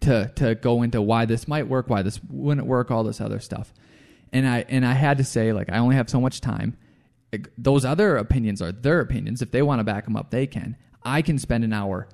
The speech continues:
backing up which direction I want us to go," right? And I could have spent, f-, and, and the other thing too is that if I would have sat there and told them why their idea wasn't gonna work,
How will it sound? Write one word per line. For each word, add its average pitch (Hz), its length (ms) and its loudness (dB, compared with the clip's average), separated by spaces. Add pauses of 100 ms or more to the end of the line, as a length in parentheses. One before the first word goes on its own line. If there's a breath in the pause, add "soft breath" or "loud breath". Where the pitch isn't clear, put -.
(240)
backing 120 320 0
up 92 240 -6
which 135 560 2
direction 104 500 -4
I 120 160 -4
want 98 260 -4
us - 140 -12
to 107 100 -10
go," - 280 -14 (420 soft breath)
right? 110 260 -2 (280 soft breath)
And 147 100 0
I 151 140 0
could 185 220 4
have 202 80 4
spent, 139 420 -2 (240)
f-, - 320 -20
and, 143 180 4
and 143 340 0
the 139 240 2
other 175 200 2
thing 151 180 -2
too 165 220 2
is 139 100 2
that 113 260 -4
if 139 140 0
I 143 140 4
would 156 140 4
have 139 60 2
sat 139 280 -4
there 139 100 0
and 117 140 -2
told 120 180 0
them 117 140 0
why 113 320 2
their 110 180 2
idea 107 320 0
wasn't 104 320 0
gonna 104 160 0
work, 110 320 -2